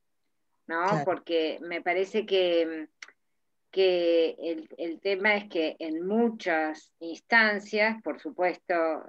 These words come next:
Speaker 1: eh, siempre sin generalizar, ese vínculo asimétrico del capacitador que sabe y el capacitado que no sabe, este, eh, posiciona, eh,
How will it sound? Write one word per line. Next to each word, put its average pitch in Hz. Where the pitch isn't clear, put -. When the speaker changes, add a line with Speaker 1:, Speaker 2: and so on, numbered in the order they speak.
Speaker 1:
eh, 135
siempre 185
sin 185
generalizar, 190
ese 180
vínculo 185
asimétrico 156
del 143
capacitador 151
que 170
sabe 180
y 147
el 143
capacitado 160
que 156
no 165
sabe, 180
este, 156
eh, 147
posiciona, 233
eh, 151